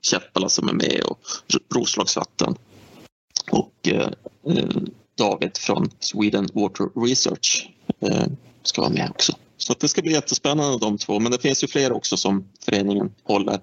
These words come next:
som rör mer dagvatten och som vi pratade om tidigare och hur man kan tänka där, eh, vad gäller ytor och, och fördröjning och, eh, gröna delar och är vi på vä-, på rätt väg är väl frågeställningen på det s-, seminariet.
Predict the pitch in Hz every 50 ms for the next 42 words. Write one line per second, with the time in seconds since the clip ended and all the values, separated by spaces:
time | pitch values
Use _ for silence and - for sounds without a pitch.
0 | - _ - - 104 98 95 98 98 98 98 - _ _ - - 101 98 95 101
1 | 117 110 104 104 110 110 - - - 117 107 107 95 - - 104 98 - - 95
2 | 95 - 98 98 95 - 98 101 98 104 101 98 98 101 _ _ _ _ - -
3 | 98 98 98 95 95 - - - - 107 101 95 95 - - 95 98 101 92 -
4 | _ - 131 120 110 104 - - 113 110 104 104 104 104 101 - _ _ _ _
5 | _ _ - - 104 101 101 98 104 101 - 104 104 101 101 101 101 - 110 104
6 | 101 98 - - 101 101 98 98 101 98 - - - - - - 98 98 - -
7 | 101 101 101 98 98 98 98 98 98 98 98 98 95 - - _ - - 95 98
8 | - - - 107 104 98 98 98 98 98 95 - _ _ _ - 113 113 107 101
9 | 98 98 101 101 107 - - - - 104 - - - - - - - - - -
10 | - - - - - - - - - _ _ _ - 107 107 104 - - 101 113
11 | - - - _ _ - - 123 107 - - - 135 117 92 80 - - - -
12 | 101 98 98 98 - - 107 98 98 95 - - 98 95 95 98 - 98 - -
13 | 104 107 104 - - - - - - - - - - - - 98 98 98 98 98
14 | - - 110 - - - -